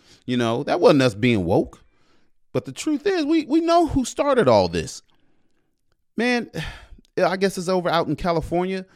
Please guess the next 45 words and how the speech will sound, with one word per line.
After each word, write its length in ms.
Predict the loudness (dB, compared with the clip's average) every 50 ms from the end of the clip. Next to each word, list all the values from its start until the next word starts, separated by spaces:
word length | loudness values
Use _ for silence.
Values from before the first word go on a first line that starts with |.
| _ _ _ _ _ -4
The 100 | 0 2
mayor 380 | 2 4 4 4 4 4 4
out 200 | 2 2 0 0
there 240 | 0 2 4 4 4
in, 100 | 2 2
uh, 140 | 2 0 0
San 220 | 0 -2 -2 -2
Francisco, 720 | 0 -2 -4 -2 0 -2 -2 0 0 0 2 2 2 0 0
now 180 | -2 -2 -4
she's 200 | -4 -4 -4 -4
going, 300 | -2 0 0 0 0 0
"Now 160 | 0 0 0 0
we're 100 | 0 0
gonna 180 | 0 -2 -2
get 140 | -2 -2 -2
hard 280 | -2 -2 0 0 0 0
on 120 | -2 -4
crime. 480 | -4 -2 -2 0 0 -2 -4 -8 -12 -18 _ _ -20 -20 _ _ _ _ -6
You 120 | -4 -2
know, 140 | -2 0 0
we're 160 | 0 0 0
gonna 220 | 2 0 0 -2 -2
take 260 | -2 -2 -2 0 0
back 240 | 0 0 0 -2 -6
the 80 | -8
city. 360 | -8 -4 0 2 2 4 4
You 180 | 4 2 2 0
know, 100 | 0 0
we're 120 | 0 0
gonna 180 | -2 -2 -2 -4
set 240 | -2 -2 0 0 0
a 40 | -2
standard." 640 | -6 -8 -2 0 2 2 2 0 -2 -4 -6 -8 _ _ _ _ _ _ _ _ _ _
When 160 | -4 -2 0
all 180 | 0 0 0 0
this 180 | -2 -2 -2
time, 640 | -4 -4 -4 -2 -2 -2 -2 -4 -6 -10 -14 -18 -8 -4
it's 180 | -4 -4 -2 -2
been 240 | 0 0 0 2 0
the 120 | 0 -2 0
officers 720 | 0 -2 -2 0 -2 -4 -4 -4 -4 -6 -6 -8 -10 -14 -16 _ _ _ _ _ _ _
holding 520 | _ -6 -2 2 4 4 4 4 2 0 0
the 60 | -2
city 260 | -2 -2 -2 -2 -2
together. 480 | -2 -6 -4 -2 -2 -2 -2 -4 -8